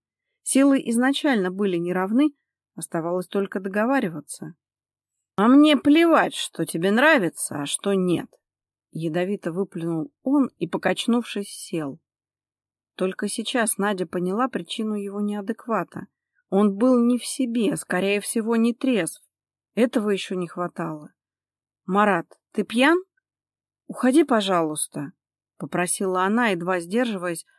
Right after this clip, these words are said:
чтобы не разреветься. Испытывала неподдельный ужас, с которым бороться было все сложнее. «А если не уйду,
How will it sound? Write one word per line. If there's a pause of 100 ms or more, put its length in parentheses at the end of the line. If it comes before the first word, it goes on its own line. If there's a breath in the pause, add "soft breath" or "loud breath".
(100)
чтобы
не
разреветься. (360)
Испытывала
неподдельный
ужас,
с
которым
бороться
было
все
сложнее. (920)
«А
если
не
уйду,